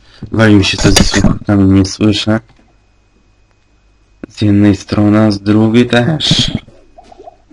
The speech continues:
I nie wiem, o co chodzi ogólnie. O kurde. Nie mam tego.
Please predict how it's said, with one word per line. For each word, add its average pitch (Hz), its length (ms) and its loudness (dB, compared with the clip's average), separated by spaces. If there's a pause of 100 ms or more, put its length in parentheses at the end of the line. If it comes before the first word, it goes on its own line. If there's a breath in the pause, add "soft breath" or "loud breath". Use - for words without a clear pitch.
(1700)
I - 40 -10
nie 110 320 0
wiem, 113 180 2
o 98 140 2
co 107 180 -6
chodzi 101 800 -4
ogólnie. 101 520 -4 (120)
O 123 120 -2
kurde. 98 360 -4 (840 soft breath)
Nie 104 140 2
mam 98 200 2
tego. 95 320 -2